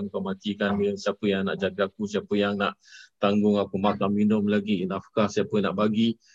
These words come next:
Ha, macam-macam dia mengadu hal, seolah-olah macam Allah Ta'ala tak ngerti apa-apa. Ha, seolah-olah macam Allah Ta'ala tak urus hidup dia. Ha, ni orang yang tidak reda dengan satu pemergian. Yang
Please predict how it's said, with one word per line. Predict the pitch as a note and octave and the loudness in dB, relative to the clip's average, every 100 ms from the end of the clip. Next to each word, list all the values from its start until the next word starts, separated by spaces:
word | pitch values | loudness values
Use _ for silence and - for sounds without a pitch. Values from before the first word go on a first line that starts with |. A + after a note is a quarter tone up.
| _ | _
Ha, | G2+ G2 | -2 0
macam-macam | G2+ G#2 A2 - C3+ A2+ | 2 2 2 2 2 4
dia | G#2 G#2 | 4 4
mengadu | G#2 G#2 G#2 | 4 4 2
hal, | A2+ G#2 | 2 2
seolah-olah | G2 F#2 G#2 G#2+ | 0 0 2 4
macam | G2+ G2 G2 G2 | 2 0 -2 0
Allah | G#2 | 0
Ta'ala | G2 - G2+ | -2 -2 0
tak | G2 G2+ | 0 0
ngerti | G#2 G#2+ - G#2+ | 0 -2 0 0
apa-apa. | G2+ G#2 G2+ - G#2 F2 _ _ _ _ _ _ | 2 2 0 2 0 0 _ _ _ _ _ _
Ha, | F#2 F2+ F2 F2 - - _ - | -6 -4 -4 -8 -12 -16 _ -6
seolah-olah | F#2 G2 G#2+ G2+ | 0 2 4 2
macam | G2 G#2 | 0 0
Allah | G2+ G2 | 0 0
Ta'ala | - A2 | 0 0
tak | G#2 F2+ | 2 4
urus | A2 A#2+ A2 | 4 4 2
hidup | G#2 G#2 F#2 | 0 -2 0
dia. | G#2+ G2 - _ _ _ F#2+ | 2 2 0 _ _ _ -6
Ha, | G2 | -2
ni | A2+ A#2 G2 | 2 2 2
orang | F#2 G2+ G#2 | 0 0 2
yang | G#2 G2+ | 0 -2
tidak | G#2 G2 - | -2 -2 0
reda | G#2+ A#2+ G2+ | 2 4 2
dengan | G2+ G#2 G2+ | 0 -4 -4
satu | - G2 G2+ | -4 -6 -6
pemergian. | G2+ G2+ G2+ G2+ G#2 C3+ G#2+ C3+ - _ _ _ _ _ - | -6 -2 -2 -2 2 4 4 2 -4 _ _ _ _ _ 0
Yang | F#2+ | 2